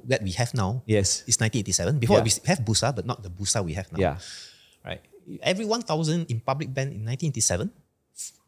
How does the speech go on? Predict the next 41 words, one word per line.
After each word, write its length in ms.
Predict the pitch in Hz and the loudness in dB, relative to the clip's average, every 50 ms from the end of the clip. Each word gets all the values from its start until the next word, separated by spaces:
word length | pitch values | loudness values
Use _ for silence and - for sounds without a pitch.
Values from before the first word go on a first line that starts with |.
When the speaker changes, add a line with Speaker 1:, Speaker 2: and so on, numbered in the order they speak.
| _ _ _ _ _ _ - | _ _ _ _ _ _ 2
Speaker 1:
totally 280 | 156 147 - 151 160 160 | 2 4 6 4 4 4
do 220 | 123 110 135 147 | 4 2 2 4
nothing, 300 | 131 117 - - 139 170 | 4 2 0 0 0 -2
forgot 400 | 160 - 92 87 117 - 113 - | 0 0 -4 -2 0 -2 -2 -2
about 320 | 101 92 - - 80 90 170 | -4 -8 -6 -4 -2 -2 -2
it, 80 | - - - - | -4 -6 -6 0
Speaker 2:
Yeah. 260 | 107 104 87 82 98 - - _ _ | 2 4 4 4 2 -2 -10 _ _
Speaker 1:
is 140 | 127 117 113 | -6 -2 2
worth 260 | 135 165 165 - - - | 2 2 2 0 0 0
half 140 | 175 - 107 | 0 0 0
a 40 | |
million. 240 | 104 110 110 98 80 - - - - - - - - - _ _ _ 120 | -2 -2 -2 -2 -4 -8 -12 -16 -16 -16 -16 -18 -20 -20 _ _ _ 4
Speaker 2:
And 80 | 131 | 6
that's 180 | 139 139 - - | 6 6 4 4
not, 300 | 170 170 - - - - | 2 0 0 -2 -8 0
that's 220 | 123 127 120 - 180 | 2 2 4 4 2
not 80 | 165 | 2
including 320 | 123 104 - 135 127 135 139 | 2 2 2 2 2 2 2
dividend 400 | 113 117 113 120 120 131 127 110 | 2 2 2 2 2 2 2 2
reinvested, 480 | 113 117 104 90 92 87 - - 120 76 | 0 0 0 0 0 0 0 0 0 0
right? 140 | 85 69 | 0 0
It's 100 | 87 90 - | 0 0 0
just 180 | 127 123 - - | 0 0 -2 0
pure 480 | - 127 117 110 110 107 107 107 110 - | 2 4 4 6 4 4 2 0 0 0
Speaker 1:
Oh, 100 | 160 127 | 0 2
including, 320 | 107 123 127 135 139 131 107 | 4 4 4 4 2 2 2
including 200 | 113 123 151 139 | 2 2 2 2
dividend 180 | 120 113 123 113 | 4 4 6 6
Speaker 2:
Ah, 20 | 104 - | 6 6
Speaker 1:
reinvested. 280 | 113 104 - - - - - - | 6 4 4 2 0 -4 0 0
Speaker 2:
okay, 320 | 107 - 120 101 92 107 | 2 2 4 2 0 0
okay. 160 | 113 110 98 - | -2 0 2 2
Speaker 1:
So 60 | 113 | 4
ev-, 140 | - - - | 4 4 2
every 160 | - 156 175 185 | 2 2 2 4
one 140 | 196 190 | 2 2
thousand 240 | 180 143 147 156 147 | 2 2 0 2 2
is 260 | - - - - - - _ _ _ _ _ _ _ _ _ | 2 2 0 0 -2 -8 _ _ _ _ _ _ _ _ _
half 160 | - - - 110 | -2 -2 0 0
a 40 | |
million. 260 | 101 95 87 80 73 | -2 0 -2 -2 -4